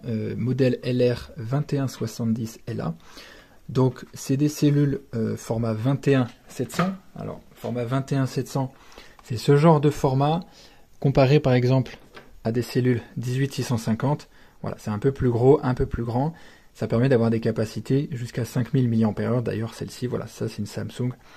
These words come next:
cinquante E, donc de, euh, de cinq mille milliampères-heure, alors que le dix-huit six cent cinquante, eh bien, ça va venir plafonner à trois mille cinq cents milliampères-heure. Donc là, on est sur du Samsung trente-cinq E. Voilà, donc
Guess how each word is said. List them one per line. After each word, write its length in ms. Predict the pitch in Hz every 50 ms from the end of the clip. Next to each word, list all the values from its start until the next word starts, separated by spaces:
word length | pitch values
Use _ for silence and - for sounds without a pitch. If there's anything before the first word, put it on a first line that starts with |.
| - - - - - - - -
cinquante 400 | - - 131 120 127 110 113 - -
E, 180 | 147 135 139 147 143 - -
donc 240 | - 120 117 113 113
de, 220 | 117 120 117 113 - - - - - - - - - - - -
euh, 640 | 113 113 110 110 107 107 107 104 104 107 107 107 101 - - - - -
de 340 | - 131 135 131 127 123
cinq 300 | 117 - - 123 113 -
mille 100 | 135 127
milliampères-heure, 640 | 123 117 110 107 98 - 110 110 113 123 135 143 -
alors 200 | - 131 131 127
que 80 | - 139
le 40 | 123
dix-huit 300 | 127 131 135 147 139 -
six 120 | - 131
cent 120 | - 117
cinquante, 480 | 110 113 - 110 - - 123 135 - - - - - - - - - - - -
eh 120 | - 120
bien, 240 | 117 117 123 131 135 - - - - - -
ça 220 | - - - 131 131
va 120 | 127 120
venir 360 | 110 107 107 113 120 127 - - - - - _ - - - - - - _ _
plafonner 560 | - 110 107 - - 113 107 113 120 135 - - - - - - - -
à 120 | - 117
trois 180 | - - 135 127
mille 140 | 131 127
cinq 180 | 131 - 127 113
cents 220 | 110 - 123 117 113 113 - - - - - -
milliampères-heure. 420 | - 123 123 113 113 113 110 110 120
Donc 140 | 117 113 -
là, 60 | 110
on 20 |
est 40 | 110
sur 140 | - - 113
du 60 | 110
Samsung 400 | - - 113 117 - - 120 123
trente-cinq 440 | - - 131 127 - - 117 110 - -
E. 180 | 156 170 190 - - - - - - - - - - - - - - - -
Voilà, 180 | 120 113 104
donc 420 | - 117 131 151 165 165 - -